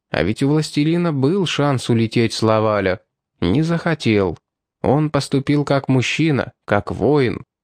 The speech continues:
Сердце сжалось от боли и тоски. В душе нарастал гнев. На Тосконе покоятся останки Дойла, Воржихи, Олана, Мэлоун, Стюарта. На Алане похоронены Салан и Беллаун.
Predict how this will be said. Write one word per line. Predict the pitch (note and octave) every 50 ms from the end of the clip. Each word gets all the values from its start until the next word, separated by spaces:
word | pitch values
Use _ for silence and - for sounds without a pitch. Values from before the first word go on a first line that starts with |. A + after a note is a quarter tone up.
| _ _ _ _ -
Сердце | - - - C3 D3+ E3+ D#3+ - - D#3+ D#3
сжалось | C3+ A#2 A2+ C3 D3+ D#3+ D#3 D3+ D3 - -
от | C#3 C3+ B2+ A#2
боли | A2+ B2 B2+ C3 B2+ B2
и | A#2 A#2
тоски. | - - A2+ A2 - - - - G#2+ G2+ F#2 - - _ _ _ _ _ _ _ _ -
В | E3+ -
душе | E2 G#2+ B2+ A#2+ - - B2 C3+
нарастал | C#3 C3+ C3+ C3+ C3 A#2+ - - A2+ A2+ A2+ A2
гнев. | G#2+ G#2+ G#2+ G#2+ G#2 G#2 F#2+ E2+ - - _ _ _ _ _ _ _ _
На | - E2+ F2+
Тосконе | - A#2+ B2+ - - - E3+ F3+ F3+ E3+ D#3+
покоятся | - D3+ C#3+ C#3 - - F3 F3+ E3 D3+ - - D3
останки | - - C3+ B2+ - - D3 D3 C#3+ C#3+ - - B2+
Дойла, | A#2 G#2+ F#2+ A2 B2+ C#3 C3+ B2+ B2+ B2+ B2+ - _ _ _
Воржихи, | - D#2 D2+ G2+ C3 C#3 B2+ B2 B2 B2+ B2+ - - B2 B2 C3+ -
Олана, | - - B2+ C#3 C#3 C3 C3 B2+ B2 B2+ B2 B2 - _ _ _
Мэлоун, | G2 G#2 B2+ C#3 C#3 C#3 C3+ C3+ C3+ C3+ C3 B2
Стюарта. | - - - - C#3+ D3+ D3+ C#3 B2 G#2+ G#2+ - - - - - _ _ _ _ _ _ _ -
На | - F2 F2+ G2+ A2+
Алане | A#2+ C3+ D#3+ E3+ E3+ E3+ E3
похоронены | D#3 - D3+ - - C#3+ C3+ C#3 D3+ D#3+ D#3 D3+ D3 D3 C#3+
Салан | - - - B2+ B2 B2 C3+ D3 D#3 D#3
и | D3 - D3+
Беллаун. | C#3+ C#3 D3 C#3+ B2+ A2+ G#2+ G#2 G2+ G2 F#2+ F#2+ F#2 F#2